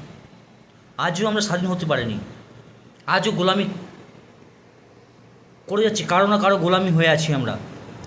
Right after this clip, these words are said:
পশ্চিমবাংলায় যেরকম এখন পুলিশের একতরফা গোলামি চলছে, সাধারণ মানুষের কোনো স্বাধীনতা অধিকার নেই পশ্চিমবাংলা পুলিশের অত্যাচারে, একতরফা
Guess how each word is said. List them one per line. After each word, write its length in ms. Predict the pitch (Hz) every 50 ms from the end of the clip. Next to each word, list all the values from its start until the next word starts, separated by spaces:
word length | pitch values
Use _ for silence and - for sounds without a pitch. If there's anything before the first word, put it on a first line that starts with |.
| - - - -
পশ্চিমবাংলায় 540 | 196 196 - - 220 214 214 214 208 208
যেরকম 480 | 208 196 196 196 196 208 208 208 208 208 - - - - - - - - - - - - - - - - -
এখন 320 | - 180 - 214 208 208 208 -
পুলিশের 380 | 208 233 233 240 247 220 -
একতরফা 540 | 202 214 214 - - - 226 208 208 214 214
গোলামি 340 | 196 156 180 190 185 185 185
চলছে, 380 | - 180 160 147 156 156 127 113 - - - - - - - - - - - - -
সাধারণ 360 | - - 160 190 202 233 233
মানুষের 460 | 226 220 220 226 214 226 233 214 156 - - - - - - - - - - - - - - - - - - - - _ _ _ _
কোনো 460 | - 220 247 254 269 262 - - - - - - - - - - - - - - - - - - - -
স্বাধীনতা 500 | - - - 180 190 208 220 220 214 214
অধিকার 340 | 190 190 185 - 202 208 202
নেই 140 | 196 185 175 -
পশ্চিমবাংলা 480 | 175 170 - - 180 180 175 170 170 160 165 - - - - - - -
পুলিশের 300 | 175 202 202 208 202 175
অত্যাচারে, 480 | 143 - 165 165 151 147 135 120 104 - - - - - - - - - - - - - -
একতরফা 520 | 175 202 220 208 208 233 220 208 214 220